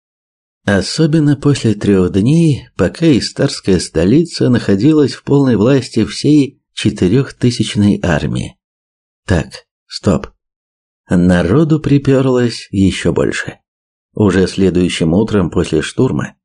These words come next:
не желая пропускать веселье, из лагеря потянулись все ходящие раненые.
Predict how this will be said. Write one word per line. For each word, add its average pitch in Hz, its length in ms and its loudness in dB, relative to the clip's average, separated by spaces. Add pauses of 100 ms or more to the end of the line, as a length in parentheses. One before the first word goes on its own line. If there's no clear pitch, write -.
(440)
не 95 280 4
желая 90 480 2
пропускать 92 640 -2
веселье, 101 680 0 (500)
из 95 260 0
лагеря 123 560 0
потянулись 117 680 0
все 120 360 -2
ходящие 113 840 -2
раненые. 85 640 -2